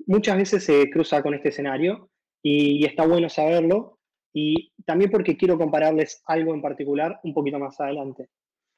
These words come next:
Entonces, necesitamos una computadora con mac O S. ¿Por qué? Porque necesitamos un provisioning profile válido para utilizar en nuestro dispositivo. ¿Y qué quiere decir? Lo vamos a generar utilizando Xcode. Entonces, sí o sí vamos a necesitar una Mac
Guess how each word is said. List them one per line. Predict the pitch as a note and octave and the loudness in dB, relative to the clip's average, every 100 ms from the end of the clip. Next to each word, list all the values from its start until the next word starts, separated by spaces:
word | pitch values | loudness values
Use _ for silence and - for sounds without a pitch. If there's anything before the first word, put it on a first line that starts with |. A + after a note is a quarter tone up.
| _ | _
Entonces, | E3 G3 F#3 D#3 C#3 | 0 2 2 2 0
necesitamos | D#3 E3 G3+ G#3+ G3+ | 0 0 0 2 2
una | F#3+ | 0
computadora | E3+ D#3+ E3 E3+ G3+ G3 | 0 -2 0 2 2 2
con | E3 E3 | -2 -4
mac | F3 | -4
O | G3+ B3+ | -2 -4
S. | - _ _ _ _ _ _ _ _ _ _ | -8 _ _ _ _ _ _ _ _ _ _
¿Por | D#3 D#3+ | -2 -2
qué? | - D3+ - _ _ _ _ _ | -2 -4 -4 _ _ _ _ _
Porque | D#3+ D3+ E3+ | -6 -2 -4
necesitamos | E3+ F#3 F3+ A3 G#3+ | -2 -2 -2 -4 -2
un | G3+ F#3+ | -2 0
provisioning | F3+ F3 F#3 F#3+ F3+ | 0 0 0 -2 0
profile | F#3 F3+ F#3 F#3+ F#3+ | -2 -2 -2 -2 -2
válido | E3+ F3+ F3+ G3 C4+ - _ _ - | -2 0 0 0 -4 -14 _ _ -10
para | C#3 C#3 | -6 -4
utilizar | D3 C#3+ E3 D#3+ | -4 -6 -6 -6
en | |
nuestro | D3 D#3 | -6 -6
dispositivo. | C#3 - C3+ C#3+ D#3+ C#3+ B2+ - | -8 -6 -8 -2 2 2 0 -4
¿Y | D3+ | -2
qué | G#3 | 0
quiere | G#3 | 2
decir? | E3+ D3 D3+ C3+ - _ _ _ _ _ _ _ | 2 2 -2 -4 -10 _ _ _ _ _ _ _
Lo | D#3 | 2
vamos | F3 A3+ G#3+ | 2 0 -2
a | |
generar | F3 E3+ E3 G3 | -4 -2 0 0
utilizando | G3 E3 C#3+ E3+ E3+ F3+ | 0 -2 -4 -4 -4 -4
Xcode. | F3 D#3+ - - C3+ B2+ B2 _ _ _ _ _ - | -4 -4 -8 -6 -6 -6 -12 _ _ _ _ _ -12
Entonces, | D3+ E3 D3 C#3+ - | -4 -2 -2 -4 -2
sí | F#3 | 0
o | F3 | 2
sí | G3+ | 2
vamos | G3+ F#3 F3+ | 2 0 -2
a | D#3+ | -4
necesitar | D3 D#3+ E3 | -2 0 0
una | E3+ F#3 | 0 -2
Mac | A3+ A3 | -4 -6